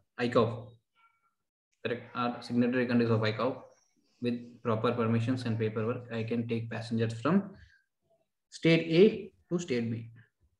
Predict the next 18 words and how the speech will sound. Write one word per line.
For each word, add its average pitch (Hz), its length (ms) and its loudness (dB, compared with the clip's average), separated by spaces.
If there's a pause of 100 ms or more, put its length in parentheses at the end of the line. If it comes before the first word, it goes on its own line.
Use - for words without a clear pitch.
(2000)
Okay, 120 320 -4 (580)
so 156 200 0 (420)
right 165 320 8
of 208 200 8
aircraft 147 540 2
from 156 180 0
state 160 280 2
A. 131 500 2
I 135 60 2
mean, 226 380 4 (200)
I 175 100 4
am 233 200 8
an 247 340 4
Dog 160 180 4
dot 190 140 2
Pilot 180 220 4
and 175 120 0
Aviation 165 760 0